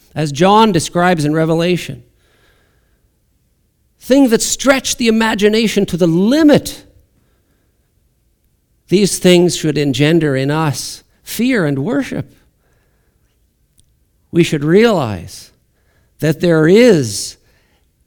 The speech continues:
a heavenly reality. There is the holiness of God. Can you grasp it? Can you appreciate it? Wow. Through the Spirit of God,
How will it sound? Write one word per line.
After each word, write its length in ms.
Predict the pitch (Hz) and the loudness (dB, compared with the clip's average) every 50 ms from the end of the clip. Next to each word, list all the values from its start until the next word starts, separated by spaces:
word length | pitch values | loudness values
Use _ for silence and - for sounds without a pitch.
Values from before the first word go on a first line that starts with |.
| _ - | _ -8
a 120 | - 123 | -6 -6
heavenly 800 | 127 123 147 175 196 196 202 190 180 180 175 170 165 - - - _ _ _ _ | -4 -2 0 0 2 2 2 2 2 2 2 0 -2 -4 -10 -20 _ _ _ _
reality. 760 | - - 120 135 135 139 143 156 147 123 113 98 95 101 - _ - | -10 -8 -6 -4 -2 -2 -2 -2 -2 -4 -6 -8 -10 -12 -16 _ -8
There 360 | - 123 151 156 160 160 165 | -2 0 0 2 2 2 4
is 460 | 185 196 214 233 220 180 135 110 110 - | 4 6 6 6 4 2 0 -4 -6 -8
the 140 | 147 143 | -8 -6
holiness 560 | 110 139 160 180 196 190 185 165 160 135 - 139 | -2 0 2 4 4 4 4 2 0 -2 -4 -8
of 140 | 123 120 117 | -10 -8 -6
God. 460 | 147 151 165 185 185 151 - - 107 - _ _ _ _ _ - | -6 -4 -4 -4 -4 -6 -8 -10 -14 -20 _ _ _ _ _ -2
Can 120 | - 220 | 0 0
you 120 | 262 311 240 | 2 0 0
grasp 480 | 185 185 180 190 220 214 - - - | 0 0 0 0 0 -4 -6 -6 -6
it? 240 | 294 302 294 - - _ _ _ _ _ _ _ _ _ _ _ _ _ _ _ _ _ _ _ _ _ _ _ _ _ _ | -6 -6 -8 -10 -20 _ _ _ _ _ _ _ _ _ _ _ _ _ _ _ _ _ _ _ _ _ _ _ _ _ _
Can 160 | - 214 240 | 0 2 2
you 100 | 269 339 | 4 2
appreciate 640 | - - - - 196 202 190 - 226 226 311 302 320 | 0 0 0 0 0 0 0 -2 -2 -2 -2 -2 -2
it? 300 | 349 339 277 - - _ _ _ _ _ _ _ _ _ _ _ _ _ _ _ _ _ _ _ _ _ _ _ - | -4 -6 -10 -14 -20 _ _ _ _ _ _ _ _ _ _ _ _ _ _ _ _ _ _ _ _ _ _ _ -14
Wow. 540 | - 101 117 127 143 135 120 107 107 101 - _ _ _ _ _ _ _ _ _ _ _ _ _ _ _ _ _ _ _ _ _ _ _ _ _ _ _ _ _ _ _ _ _ _ _ | -10 -8 -6 -6 -6 -6 -8 -10 -12 -16 -18 _ _ _ _ _ _ _ _ _ _ _ _ _ _ _ _ _ _ _ _ _ _ _ _ _ _ _ _ _ _ _ _ _ _ _
Through 160 | - - 185 | -4 -2 0
the 80 | 165 165 | 0 0
Spirit 380 | 139 - - 233 262 285 302 240 | -2 -2 -2 -2 0 0 0 0
of 160 | 196 160 151 | -2 -2 -2
God, 480 | 175 185 185 165 143 135 123 123 120 | -2 -2 0 -2 -2 -4 -6 -8 -12